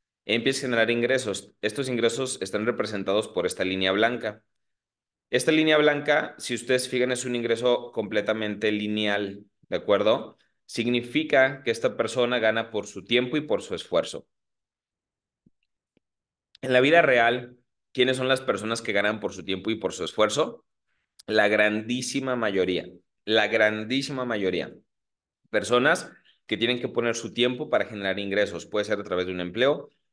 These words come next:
puede ser a través de un negocio, puede ser a través de que te dedicas a las ventas. Necesitas poner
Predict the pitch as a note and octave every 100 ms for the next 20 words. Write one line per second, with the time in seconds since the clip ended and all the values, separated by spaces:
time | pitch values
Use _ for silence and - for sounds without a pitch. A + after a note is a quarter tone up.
0 | - G2 G2+ G2+ F#2 F#2 F#2 F#2 F2 A#2+
1 | C3 D#3+ F#3 _ _ _ A2 G#2 G#2 G2
2 | F#2 F#2 F#2+ D#2 - F2 F2 F#2+ F2+ F2
3 | E2+ B2 C3 D#3 D#3 - _ - A2+ D3+
4 | D3 - A#2 B2 B2